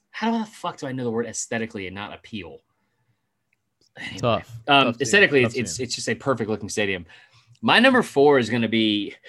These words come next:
Speaker 1: <laughs> the, like, people are gonna hate this. Um, I'm gonna stand by it. Bobby Dodd Stadium in downtown Atlanta is, is and always will be one of my favorite stadiums in the country.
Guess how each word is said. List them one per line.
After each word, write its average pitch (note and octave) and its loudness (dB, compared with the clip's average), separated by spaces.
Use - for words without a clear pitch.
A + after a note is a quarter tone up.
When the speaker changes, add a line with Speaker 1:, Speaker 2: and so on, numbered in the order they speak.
Speaker 1:
<laughs> - -20
the, C#3+ -4
like, C#3 -4
people E3 2
are C3 2
gonna G#2+ 2
hate A2+ 0
this. F2+ -6
Um, G2+ 2
I'm A#2 -4
gonna A2+ -4
stand G#2 -4
by F2+ -2
it. E2+ -12
Bobby C3+ 2
Dodd A2 0
Stadium F#2+ -4
in F#2+ -10
downtown F#2+ -4
Atlanta E2+ -12
is, G2 -4
is C3+ 6
and A#2 0
always B2 0
will G#2+ -2
be G#2+ -2
one G2+ -6
of G2+ -6
my F#2+ -6
favorite F#2+ -4
stadiums F#2 -6
in E2+ -18
the F2+ -14
country. E2+ -14